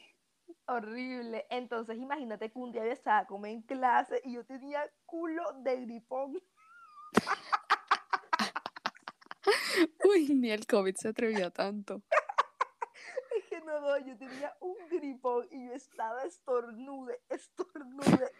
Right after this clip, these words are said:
Speaker 1: estornude. <laughs> Y de un momento a otro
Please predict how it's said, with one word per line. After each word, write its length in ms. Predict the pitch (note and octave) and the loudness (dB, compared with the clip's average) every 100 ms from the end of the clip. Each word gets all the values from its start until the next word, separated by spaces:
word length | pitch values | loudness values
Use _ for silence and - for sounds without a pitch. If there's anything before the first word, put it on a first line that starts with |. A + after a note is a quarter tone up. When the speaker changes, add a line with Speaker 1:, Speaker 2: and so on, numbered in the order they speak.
| - | -8
Speaker 1:
estornude. 920 | E4+ - C4 B3 B3+ C#4 C#4+ C#4+ - | -8 0 2 2 -2 -4 0 0 0
<laughs> 40 | - - - - - - - - - B4+ _ | -4 -8 -10 -12 -8 -4 -4 -4 -4 -8 _
Y 260 | - - G#4 | 2 6 8
de 80 | D#5 | 8
un 160 | D4+ C4 | 6 4
momento 520 | A#3+ B3 C4 B3 C4+ | 2 4 2 4 8
a 140 | B3+ | 8
otro 460 | B3+ C4+ D#4 D#4+ - | 8 4 2 -2 -2